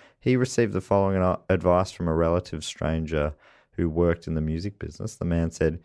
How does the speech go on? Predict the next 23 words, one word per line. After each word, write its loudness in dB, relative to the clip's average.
"Your 2
band 4
is 2
too 4
good. 4
It -2
does 4
too 0
many 4
things 2
well, 6
and 4
it's 0
too 6
diversified. 2
They 4
need 4
to 0
decide 4
what 2
they 6
wanna 2
do, -2